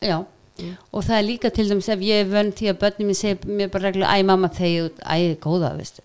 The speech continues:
Speaker 1: eitthvað og
Speaker 2: Mhm.
Speaker 1: svona. Og maki minn, hann, hann er kannski bara, „Bíddu, hvernig tala börnin til þín?“
Speaker 2: Mhm.
Speaker 1: Bara svona samtöl og ég segi, „Æ, þeir eru nú bara vön þessu.“
Speaker 2: Mhm.
Speaker 1: Þetta getur myndað mjög neikvæð viðhorf gagnvart þessum börnum. Veist, bara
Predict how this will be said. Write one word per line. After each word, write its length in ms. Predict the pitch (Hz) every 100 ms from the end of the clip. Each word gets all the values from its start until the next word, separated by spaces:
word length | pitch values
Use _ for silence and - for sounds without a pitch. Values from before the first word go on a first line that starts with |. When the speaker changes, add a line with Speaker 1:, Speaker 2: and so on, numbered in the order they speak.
| -
Speaker 1:
eitthvað 440 | - 131 - 123 -
og 80 |
Speaker 2:
Mhm. 40 | 190
Speaker 1:
svona. 260 | 143 - 156 254 - - - -
Og 80 |
maki 440 | 165 175 302 330 -
minn, 140 | 147
hann, 260 | 147 233 320
hann 220 | 185 233 240
er 40 |
kannski 260 | 170 156 175
bara, 220 | 156 113
„Bíddu, 200 | - 160
hvernig 260 | 220 262 269
tala 240 | 302 311
börnin 280 | 294 294 233
til 200 | 285 226
þín?“ 160 | - 165 -
Speaker 2:
Mhm. 300 | 190 - 196 - _ - -
Speaker 1:
Bara 140 | 202
svona 300 | 180 269 277
samtöl 720 | - - 285 262 - - 143
og 60 | 170
ég 100 | 185
segi, 100 | - -
„Æ, 220 | 151 180
þeir 60 | 175
eru 80 | 175
nú 40 |
bara 140 | 165
vön 220 | 160 160 156
þessu.“ 240 | 151 139 - - - -
Speaker 2:
Mhm. 120 | 190
Speaker 1:
Þetta 180 | 240 208
getur 200 | 180 190
myndað 280 | 196 190
mjög 120 | 180 175
neikvæð 520 | 175 311 392 190 180
viðhorf 320 | 320 392 165
gagnvart 260 | 196 190 175
þessum 180 | - 180
börnum. 300 | 349 - - _ _ _ _ - - _
Veist, 160 | 170 -
bara 400 | 208 277 381 302